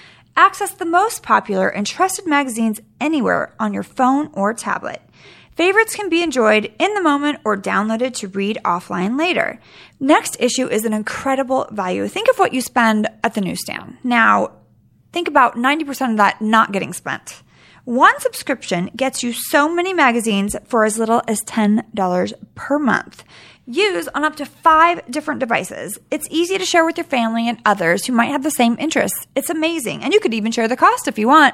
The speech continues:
If you have a brother or sister and you all like E S P N Magazine, listen, it's five bucks each. Yes, I'm good at math. Get your free thirty-day trial at nextissue dot com slash brandy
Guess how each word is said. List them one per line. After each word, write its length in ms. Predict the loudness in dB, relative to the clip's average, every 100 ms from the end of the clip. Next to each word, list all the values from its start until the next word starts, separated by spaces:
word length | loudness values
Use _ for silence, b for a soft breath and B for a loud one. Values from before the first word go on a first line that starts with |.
| 0 B B B
If 60 | 0
you 40 |
have 100 | 2
a 20 |
brother 280 | 4 4 4
or 60 | 2
sister 340 | -2 0 2
and 120 | 2
you 80 | 0 4
all 240 | 6 6
like 280 | 4 0 0 -4
E 100 | -4
S 140 | -2
P 100 | -4
N 120 | 0
Magazine, 520 | 2 2 0 -4 -6 -10 -8
listen, 200 | -4 -2
it's 120 | -2 -2
five 280 | 0 2 2
bucks 240 | -2 -4
each. 340 | -10 -10 -14 -14 b b -6
Yes, 200 | -4 -4
I'm 120 | -4
good 120 | -4
at 80 | -4
math. 340 | -4 -4 -8 -20 b b b b b b 0
Get 140 | 0
your 120 | 0
free 340 | -4 0 0 0 0
thirty-day 400 | 0 2 0 -2
trial 400 | 0 2 2 2
at 140 | -2 -2
nextissue 800 | -2 -4 -6 -6 -6 -4 -4
dot 220 | 0 0 0
com 260 | -2 -2
slash 380 | -4 0 0 -2
brandy 580 | -2 0 2 0 -4